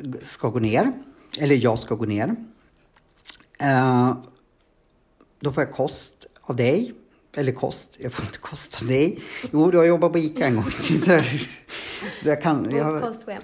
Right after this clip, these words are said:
Speaker 1: Ja.
Speaker 2: Du får verktygen.
Speaker 1: Eh, och sen så ska jag försöka vara med på så mycket av... Eller jag får,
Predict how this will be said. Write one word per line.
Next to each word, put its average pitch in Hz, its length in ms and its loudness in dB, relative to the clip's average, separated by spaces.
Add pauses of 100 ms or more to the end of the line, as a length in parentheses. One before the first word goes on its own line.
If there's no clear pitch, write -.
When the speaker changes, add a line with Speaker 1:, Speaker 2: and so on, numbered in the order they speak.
(100)
Speaker 1:
Ja. 147 260 6
Speaker 2:
Du 110 60 -2
får 113 120 -2
verktygen. 104 540 -12 (800)
Speaker 1:
Eh, 143 540 2 (500)
och 185 140 2
sen 151 260 2
så 143 580 2 (380)
ska - 180 -2
jag - 60 2
försöka 135 260 -2
vara 127 100 2
med 117 240 2
på - 160 -8
så - 140 -10
mycket 110 560 -2
av... 113 240 -6 (140)
Eller 160 500 -4
jag 196 180 6
får, 202 240 2